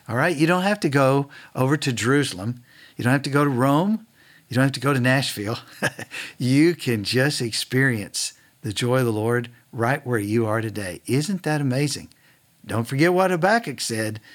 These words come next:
Doesn't matter how all the crops are doing. Doesn't matter how the livestock is doing. What matters is, am I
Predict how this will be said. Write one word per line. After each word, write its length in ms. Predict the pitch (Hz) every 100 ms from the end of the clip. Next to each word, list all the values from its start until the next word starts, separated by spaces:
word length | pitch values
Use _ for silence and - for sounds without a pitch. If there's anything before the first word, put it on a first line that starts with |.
| - - _ - _
Doesn't 320 | 117 123 147
matter 400 | 147 175 165 147
how 200 | 135 127
all 140 | 131 156
the 80 |
crops 420 | 151 165 160 160 143
are 80 |
doing. 420 | 117 120 123 123 120 - - - -
Doesn't 240 | 127 131
matter 220 | 131 139
how 140 | 139 127
the 80 |
livestock 680 | 123 135 160 - 127 113 110
is 160 | 107 92
doing. 400 | 107 107 107 98 _ _ _ _ _ _
What 160 | - 101
matters 440 | 127 156 143 107
is, 360 | 101 98 98 - _ _ _ -
am 220 | 117 110
I 460 | 117 135 151 160